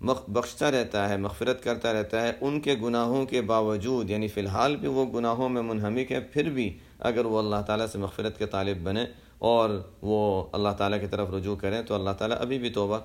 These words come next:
قبول کر کے ان کو معاف کرنے کے لیے تیار ہے۔ إِنَّ رَبَّكَ لَذُو مَغْفِرَةٍ لِلنَّاسِ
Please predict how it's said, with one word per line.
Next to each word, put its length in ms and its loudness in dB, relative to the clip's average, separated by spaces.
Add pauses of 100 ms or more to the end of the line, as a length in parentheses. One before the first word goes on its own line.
(280)
قبول 260 0
کر 180 -2
کے 140 -4
ان 140 -2
کو 100 -4
معاف 280 -2
کرنے 220 -2
کے 100 -4
لیے 100 -2
تیار 380 -2
ہے۔ 100 -10 (520)
إِنَّ 240 0
رَبَّكَ 400 -2
لَذُو 220 -2
مَغْفِرَةٍ 500 -4
لِلنَّاسِ 520 -4